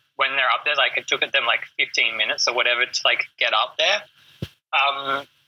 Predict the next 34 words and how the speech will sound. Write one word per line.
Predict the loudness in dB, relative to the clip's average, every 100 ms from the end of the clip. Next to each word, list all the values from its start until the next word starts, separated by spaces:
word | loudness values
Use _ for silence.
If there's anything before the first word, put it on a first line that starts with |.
| -6
so | 0
if | 2
you're | 0
thinking | -2 -2 0
it's | 0
gotta | -2 0
go | 0
back | 0 0
down | 0 0
and | 0
come | -2 0
back | 0 0
up, | -2
if | -4
it's | -2
just | -2 -2
the |
one | -2 -2 -2
car, | -2 0 0
then | 0 -2
that's, | -2
like, | -2 -2
half | -2 -2 -2
an | -2
hour. | 0 0 -2 -6 _ _ _ -10 -6
Um, | -4
and | -2 0 0
it |
would | 0
have | 0
taken | 0 -2 -2
them | -4
more, | -2 0
like, | 0